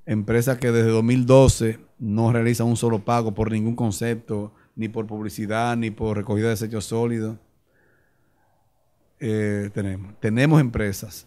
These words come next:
no te lo voy a negar, pero nosotros estamos haciendo un trabajo para atraerlo de manera concientizada a la responsabilidad del pago de los arbitrios municipales. Y tú sabes que la misma ley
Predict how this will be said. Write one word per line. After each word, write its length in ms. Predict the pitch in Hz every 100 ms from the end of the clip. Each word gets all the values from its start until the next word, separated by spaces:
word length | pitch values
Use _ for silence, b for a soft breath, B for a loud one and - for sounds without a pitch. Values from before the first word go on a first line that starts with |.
| _ -
no 220 | 107 113
te 80 | 110
lo 60 |
voy 120 | 107
a 60 | 110
negar, 380 | 123 98 92 - - - b b b b _ _
pero 200 | 110 101
nosotros 180 | 98 107
estamos 240 | 117 123
haciendo 180 | 117 123
un 80 | 120
trabajo 420 | 113 113 123 120
para 380 | 113 107 104 -
atraerlo 840 | - 107 107 101 117 147 165 160 - _ _ _ _ _ _ b b b b b -
de 80 |
manera 360 | 107 107 117 117
concientizada 1000 | 117 107 113 101 101 - 131 156 170 - _ _ _ _ _ -
a 160 | 107
la 720 | 107 104 104 101 98 101 - -
responsabilidad 880 | 110 131 123 113 117 110 107 120 127
del 180 | 117 101
pago 300 | 110 110 107
de 80 | 104
los 80 |
arbitrios 300 | 104 104 107
municipales. 520 | 104 95 110 - 78 - _ _ _ B B B B
Y 60 | 139
tú 60 |
sabes 220 | 135 143 143
que 60 |
la 80 | 131
misma 260 | 127 143 135
ley 560 | 135 135 135 127 -